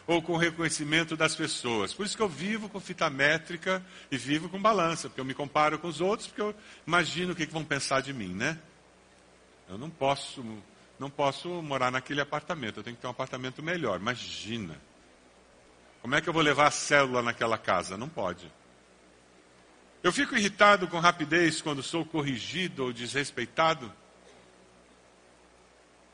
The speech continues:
Eu sou conhecido como alguém que tem pavio curto? Eu tenho uma atitude de dúvida ou de incredulidade? Eu tenho atitudes muito críticas ou ríspidas?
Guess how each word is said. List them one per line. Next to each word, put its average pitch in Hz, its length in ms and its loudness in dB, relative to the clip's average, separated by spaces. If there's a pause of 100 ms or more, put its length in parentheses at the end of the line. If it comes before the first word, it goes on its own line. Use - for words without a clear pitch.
(460)
Eu 156 80 2
sou 196 240 4
conhecido 190 720 2
como 165 200 0
alguém 151 300 0
que 156 80 -10
tem 147 160 -4
pavio 135 380 -2
curto? 185 440 -2 (1400)
Eu 170 100 4
tenho 254 160 0
uma 226 120 6
atitude 190 460 -2
de 156 160 -4
dúvida 165 640 4
ou 143 220 2
de 135 200 -6
incredulidade? 147 1040 2 (1400)
Eu 160 140 0
tenho 196 120 4
atitudes 175 480 0
muito 160 280 -4
críticas 185 680 0
ou 139 80 2
ríspidas? 202 880 -4